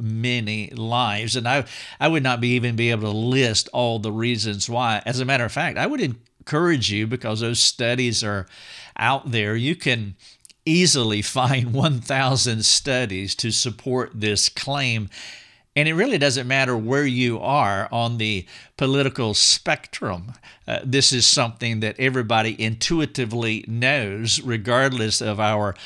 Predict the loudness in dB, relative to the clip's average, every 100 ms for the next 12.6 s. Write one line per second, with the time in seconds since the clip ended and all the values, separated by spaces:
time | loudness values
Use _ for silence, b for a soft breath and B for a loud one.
0 | B B -8 -6 -4 0 0 0 -4 -6
1 | -6 -10 _ -2 0 2 2 0 -2 -2
2 | -2 0 2 2 4 4 2 0 2 4
3 | 4 2 2 0 -2 -2 0 0 0 0
4 | -2 -4 -4 -6 -8 -10 -20 _ -20 B
5 | B B B -4 2 2 2 0 2 2
6 | 2 0 -2 0 0 0 -4 -6 -4 -4
7 | -6 -8 -4 0 0 0 0 -2 -2 -4
8 | -4 -2 -2 -4 -6 -10 -18 _ B B
9 | B B 0 2 2 0 -2 -2 -2 0
10 | 0 0 0 0 2 4 4 2 0 -2
11 | -2 -2 0 -2 -2 -2 -2 -4 -4 -2
12 | 0 -2 -4 -6 -4 -4